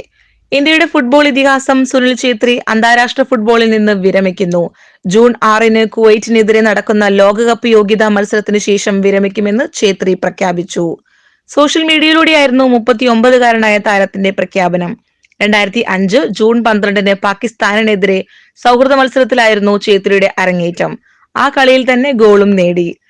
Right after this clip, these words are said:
കൊച്ചിയിലെ അയൂബ് സ്റ്റേഡിയത്തിൽ നടന്ന കളിയിൽ അറുപത്തിയഞ്ചാം മിനിറ്റിലാണ് ഛേത്രി കന്നി ഗോൾ നേടിയത്. മത്സരം സമനിലയിൽ കലാശിച്ചു. ഇതുവരെ നൂറ്റിയമ്പത് മത്സരങ്ങളിൽ നിന്നായി തൊണ്ണൂറ്റിനാല് ഗോളുകൾ നേടിയിട്ടുണ്ട്.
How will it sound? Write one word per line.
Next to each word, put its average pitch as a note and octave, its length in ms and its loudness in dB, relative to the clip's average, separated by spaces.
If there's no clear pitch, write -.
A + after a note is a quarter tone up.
കൊച്ചിയിലെ D4+ 420 0
അയൂബ് C#4+ 280 0
സ്റ്റേഡിയത്തിൽ C4+ 540 0
നടന്ന A#3+ 280 0
കളിയിൽ A#3 380 0
അറുപത്തിയഞ്ചാം A3+ 720 0
മിനിറ്റിലാണ് A3+ 560 0
ഛേത്രി G3 400 0
കന്നി G3+ 380 0
ഗോൾ G3 260 2
നേടിയത്. F3 520 0
മത്സരം G#3+ 380 0
സമനിലയിൽ A#3 640 0
കലാശിച്ചു. F3+ 600 -2
ഇതുവരെ C#4+ 380 2
നൂറ്റിയമ്പത് C#4 680 0
മത്സരങ്ങളിൽ C4 480 0
നിന്നായി A#3+ 300 2
തൊണ്ണൂറ്റിനാല് A3+ 760 0
ഗോളുകൾ G#3 380 2
നേടിയിട്ടുണ്ട്. F#3 600 0